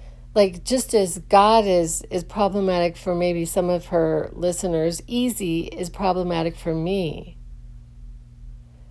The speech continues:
<clears throat> Not that I want it to be hard, and not that I'm,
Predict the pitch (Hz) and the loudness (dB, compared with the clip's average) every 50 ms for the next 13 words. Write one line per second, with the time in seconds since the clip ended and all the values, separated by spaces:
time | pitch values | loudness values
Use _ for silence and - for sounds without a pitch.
0 | - - - - - - - - - - 254 254 240 214 202 214 226 240 262 - | -20 -16 -14 -14 -14 -14 -14 -6 0 2 4 4 4 4 6 6 6 6 6 4
1 | 277 247 214 196 185 175 170 175 185 196 247 311 294 - - - - 165 165 170 | 4 4 4 4 4 2 4 4 4 4 4 4 2 0 -2 -4 -6 -4 -4 -4
2 | 156 147 - - 160 151 147 156 180 196 190 196 180 175 180 196 208 220 214 220 | -6 -4 -2 0 2 2 4 4 4 2 2 0 0 0 2 0 0 0 2 2
3 | 208 175 175 170 165 165 160 160 165 - | 2 2 4 2 2 2 0 -2 -4 -6